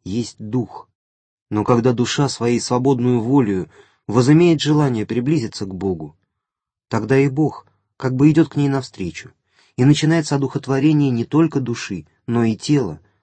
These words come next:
то есть всего человека, и внутреннего, и внешнего. Бог станет всяческое во всех, в таком человеке. Человек при этом, одухотворившись, обожится. О таких сказано:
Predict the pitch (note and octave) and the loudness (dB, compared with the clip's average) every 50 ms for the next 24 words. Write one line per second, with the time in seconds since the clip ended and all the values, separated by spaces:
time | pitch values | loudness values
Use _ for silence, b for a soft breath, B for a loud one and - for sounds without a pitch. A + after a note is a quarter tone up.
0 | _ - - A2 G2+ - - - - - A#2 A#2 C3+ B2+ - - A2 G2 F#2+ F#2 | _ -6 -2 -2 -2 -4 -6 -12 -8 -6 -4 -2 -2 -4 -4 -6 -6 -6 -6 -6
1 | F2 E2+ D#2 - D#2+ D#2+ _ _ _ - A2+ G2 E2+ E2+ F2+ A#2+ C3+ - A#2+ A2 | -8 -10 -12 -14 -18 -20 _ _ _ -6 -6 -6 -4 -4 -2 -2 -2 -2 -2 -4
2 | G2 F2+ E2+ D#2 D#2 - _ _ _ _ _ _ - G2+ G#2 A2 G#2 G2 F#2 E2 | -4 -6 -8 -10 -12 -16 _ _ _ _ _ _ -6 -6 -4 -4 -4 -4 -4 -4
3 | - - - F2 E2 D#2+ E2 _ _ _ _ _ _ _ _ _ _ _ _ _ | -6 -10 -14 -16 -16 -16 -20 _ _ _ _ _ _ _ _ _ _ _ _ _
4 | _ _ _ _ _ _ _ _ _ _ - F#2 A#2 D3 C#3+ - - - C#3+ C#3 | _ _ _ _ _ _ _ _ _ _ -4 2 4 4 4 2 0 -2 -2 0
5 | C#3 C#3 C3+ C3+ - b b b b b b b _ _ - - - D#3+ F3 - | 0 0 -2 -4 -8 b b b b b b b _ _ -8 -2 2 2 2 2
6 | - D3+ - - - D3 C#3+ C3 B2 C3+ B2+ - - - - - D2+ - _ _ | 0 -6 -8 -6 -4 -2 -2 -2 -2 -4 -6 -6 -12 -12 -12 -12 -12 -14 _ _
7 | _ _ _ _ _ - - G#2+ G2 A2+ G#2+ F#2+ - - G#2 G2+ G2 F2+ E2+ E2 | _ _ _ _ _ -4 -4 -2 -2 -2 -4 -4 -4 -4 -6 -4 -4 -4 -6 -8
8 | D#2+ - - - b b b b b b b - - F#2+ G2 G2+ C3 D#3+ D#3 - | -10 -12 -20 -20 b b b b b b b -8 -4 -2 0 2 2 0 0 0
9 | - A#2 A#2 A2+ G#2 G#2+ G2 F#2+ b b b b A2+ G#2+ A2+ - - A#2+ - F#2+ | -2 0 0 0 0 -2 -4 -4 b b b b -6 -4 -4 -2 -4 -6 -4 -4
10 | G#2+ A2 B2+ C#3+ D3 - - - - - _ - A#2 A2+ A2+ G#2+ G#2+ G2 F2+ - | -4 -2 0 -2 -2 -2 -4 -6 -6 -8 _ -6 -6 -4 -2 -2 -2 -2 -2 -4
11 | - - - - - - - _ _ _ _ _ _ _ _ _ _ _ _ _ | -8 -18 -18 -20 -20 -20 -20 _ _ _ _ _ _ _ _ _ _ _ _ _
12 | _ _ - F#2 F#2 - F#2+ F#2 - D3 C#3+ - - - - - G2 F2 D#2 D#2 | _ _ -10 -8 -6 -6 -8 -4 -2 -4 -4 -4 -6 -12 -8 -6 -6 -6 -6 -8
13 | D#2+ D2+ D2+ C#2+ | -10 -12 -12 -16